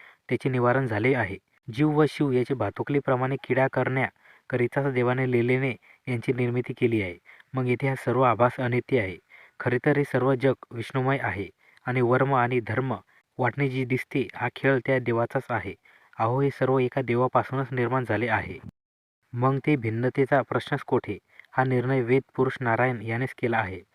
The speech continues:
तुकाराम महाराज म्हणतात, "प्रसादरूपी आनंद मला लाभला असून मी या हरीच्या पायाशी निरंतर राहून तिथून निराळा होणार नाही." अभंग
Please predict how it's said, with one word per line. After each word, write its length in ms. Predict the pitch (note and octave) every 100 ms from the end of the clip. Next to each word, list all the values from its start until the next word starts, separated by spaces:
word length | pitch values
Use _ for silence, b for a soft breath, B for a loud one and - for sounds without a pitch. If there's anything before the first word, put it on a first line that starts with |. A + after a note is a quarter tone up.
| b b _
तुकाराम 280 | B2+ C#3 D3
महाराज 280 | C#3 B2+ C3
म्हणतात, 340 | A#2+ G2+ F#2 - b b _
"प्रसादरूपी 580 | A#2 - C#3 C#3 C3 D3
आनंद 340 | B2+ C3 B2+ A2
मला 260 | A#2 A#2+ C3
लाभला 340 | B2 G#2 A2+
असून 300 | B2 A#2 G#2+ F#2 b b b
मी 120 | A#2+ B2+
या 140 | B2+
हरीच्या 300 | G#2 A2+ C#3
पायाशी 340 | - B2 A#2+ C3
निरंतर 460 | A#2+ A#2 A#2+ -
राहून 300 | C3+ A#2+ A2 G2 B B B -
तिथून 240 | B2+ C#3+
निराळा 300 | C3 A#2+ A#2+
होणार 320 | C3 A#2 A#2+
नाही." 300 | A#2 G2+ F#2+ E2+ - - _ _ _ _ _ _ _ _
अभंग 300 | B2 G#2+ C3+